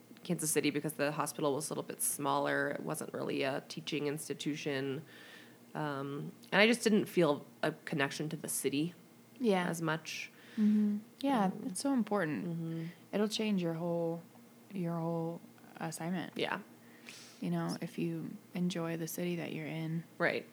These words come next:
Speaker 2: I feel like the first time I did a New York assignment, it was, like, magical.
Speaker 1: Mm-hmm.
Speaker 2: And I just, like, I don't know, I just, I, I loved it so much. Last two years ago,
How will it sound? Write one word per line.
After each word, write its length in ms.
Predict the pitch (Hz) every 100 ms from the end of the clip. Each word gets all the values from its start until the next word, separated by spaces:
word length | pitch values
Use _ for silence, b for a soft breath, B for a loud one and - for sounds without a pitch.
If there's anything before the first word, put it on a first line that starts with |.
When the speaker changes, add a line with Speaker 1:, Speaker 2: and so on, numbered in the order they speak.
| -
Speaker 2:
I 460 | - - - -
feel 140 | - 226
like 180 | 233 233
the 80 |
first 260 | 196 180 170
time 160 | 180 170
I 100 | 165
did 180 | 165 160
a 60 |
New 160 | 160 160
York 240 | 156 165
assignment, 380 | 170 202 208 214
it 80 | -
was, 120 | 165
like, 180 | - -
magical. 760 | 156 151 139 127 - 95 92 165
Speaker 1:
Mm-hmm. 440 | 196 202 190 170 185 185
Speaker 2:
And 80 | 170
I 140 | 160
just, 240 | 156 - -
like, 220 | 160 - - - -
I 140 | 170
don't 100 | 165 143
know, 60 |
I 140 | 160 156
just, 420 | 165 160 - - - -
I, 280 | 165 160 -
I 100 | 170
loved 380 | 165 165 160 170
it 180 | 101 -
so 140 | 175 156
much. 300 | 139 131 - - - -
Last 560 | 175 156 160 - - - B B B B B B B - -
two 120 | -
years 420 | 208 190 185 185 214
ago, 260 | 214 214